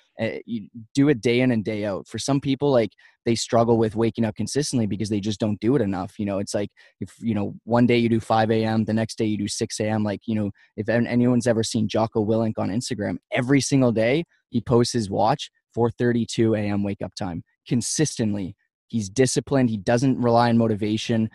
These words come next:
Some days he's tired. Some days he's feeling like crap, but he does it every single day. That's how I get up at six A M every single day,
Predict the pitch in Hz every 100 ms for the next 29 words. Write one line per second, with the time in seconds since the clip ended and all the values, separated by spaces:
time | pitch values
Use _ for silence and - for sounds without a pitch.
0 | _ - 120 120 120 113 113 - 110 113
1 | 113 - 113 113 110 107 - 113 104 -
2 | 107 113 104 98 107 104 - - 113 117
3 | 113 - 113 107 110 113 98 - _ _
4 | 110 - 117 117 113 113 120 143 - 185
5 | 123 104 101 107 107 90 90